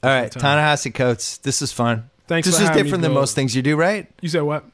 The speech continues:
Speaker 1: This different interview than most?
Speaker 2: I mean, it's you, man. So, of course,
Speaker 1: All right,
Speaker 2: I
Speaker 1: cool.
Speaker 2: knew that.
Speaker 1: I just
Speaker 2: I knew
Speaker 1: wanna
Speaker 2: it was
Speaker 1: make
Speaker 2: gonna
Speaker 1: sure.
Speaker 2: be. No, no, I knew it was
Speaker 1: You know,
Speaker 2: gonna
Speaker 1: you're
Speaker 2: be.
Speaker 1: in the circuit.
Speaker 2: Yeah, Greg over here didn't need my pub. He didn't have to sell me on this, man. He just said, "Bill Simmons."
Speaker 1: <laughs> We
Speaker 2: I
Speaker 1: didn't
Speaker 2: said,
Speaker 1: get to talk
Speaker 2: "Okay,
Speaker 1: about
Speaker 2: yes."
Speaker 1: eighties Nike posters. Maybe next time.
Speaker 2: Next time.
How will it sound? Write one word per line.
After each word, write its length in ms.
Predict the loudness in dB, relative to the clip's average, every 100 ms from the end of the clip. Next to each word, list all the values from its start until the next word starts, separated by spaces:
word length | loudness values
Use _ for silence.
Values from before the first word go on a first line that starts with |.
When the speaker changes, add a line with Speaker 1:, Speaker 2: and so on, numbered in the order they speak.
| -6
Speaker 1:
This 160 | -4
different 480 | -4 -4 -4 -2 -2
interview 300 | -2 0 0
than 140 | 0 0
most? 100 | 2
Speaker 2:
I 80 |
mean, 100 | 2
it's 160 | 0 0
you, 200 | -2 -2
man. 260 | -4 -6 -6
So, 220 | -6 -6
of 60 |
course, 80 | 0
Speaker 1:
All 40 | 2
right, 220 | 2 0
Speaker 2:
I 40 | 0
Speaker 1:
cool. 100 | 0
Speaker 2:
knew 140 | 0
that. 120 | 0
Speaker 1:
I 60 | 0
just 160 | 2 2
Speaker 2:
I 40 |
knew 0 |
Speaker 1:
wanna 80 | 4
Speaker 2:
it 40 | 4
was 40 |
Speaker 1:
make 100 | 2
Speaker 2:
gonna 100 | 2
Speaker 1:
sure. 220 | 2 0
Speaker 2:
be. 80 | 0
No, 200 | 0 0
no, 120 | 0
I 100 | 0
knew 200 | 2 2
it 40 | 2
was 100 | 2
Speaker 1:
You 60 |
know, 60 | 2
Speaker 2:
gonna 100 | 2
Speaker 1:
you're 100 | 2
Speaker 2:
be. 60 | 2
Speaker 1:
in 80 |
the 60 | 0
circuit. 460 | 0 0 -2 -8 -10 -2
Speaker 2:
Yeah, 220 | 0 0 -6 -12 0
Greg 260 | 0 2
over 140 | -2 -4
here 100 | -2
didn't 180 | 0
need 100 | 2 0
my 80 |
pub. 200 | 2 0
He 120 | 2 2
didn't 120 | 2
have 80 | 0
to 60 | -2
sell 240 | -2 0
me 140 | -2
on 140 | -6 -8
this, 180 | -10 -10
man. 240 | -10 -10 -12 -16 -14
He 60 | -12
just 180 | -8
said, 240 | -6 -6 -4
"Bill 120 | -2
Simmons." 320 | -2 -4 -2
Speaker 1:
<laughs> 0 |
We 60 | 2
Speaker 2:
I 20 | 2
Speaker 1:
didn't 80 | 4
Speaker 2:
said, 40 |
Speaker 1:
get 80 | 2
to 60 |
talk 160 | 2 2
Speaker 2:
"Okay, 100 | 2
Speaker 1:
about 120 | 0
Speaker 2:
yes." 80 | 0
Speaker 1:
eighties 260 | 2 2 2
Nike 260 | 0 0
posters. 460 | -2 -2 -2 -4 -2
Maybe 220 | 0 0
next 180 | 0 -2
time. 200 | -4 -8 -2
Speaker 2:
Next 360 | 2 2 0
time. 240 | -10 -12